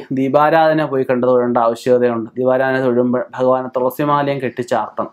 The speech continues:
അവൻ്റെ കൈ കൊണ്ട്, വാഴനാര് കൊണ്ട് കെട്ടിച്ചാർത്താമെങ്കിൽ ഏറ്റവും നല്ലത്. തുളസിമാല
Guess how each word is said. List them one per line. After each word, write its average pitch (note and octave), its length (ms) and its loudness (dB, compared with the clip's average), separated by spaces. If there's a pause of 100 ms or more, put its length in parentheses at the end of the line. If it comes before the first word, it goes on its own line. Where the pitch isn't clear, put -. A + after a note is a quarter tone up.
അവൻ്റെ B2+ 300 0
കൈ B2+ 160 4
കൊണ്ട്, C3+ 260 0
വാഴനാര് C3 460 0
കൊണ്ട് B2+ 180 -4
കെട്ടിച്ചാർത്താമെങ്കിൽ B2+ 720 -2
ഏറ്റവും B2 260 -2
നല്ലത്. G#2 220 -4 (460)
തുളസിമാല D3 480 2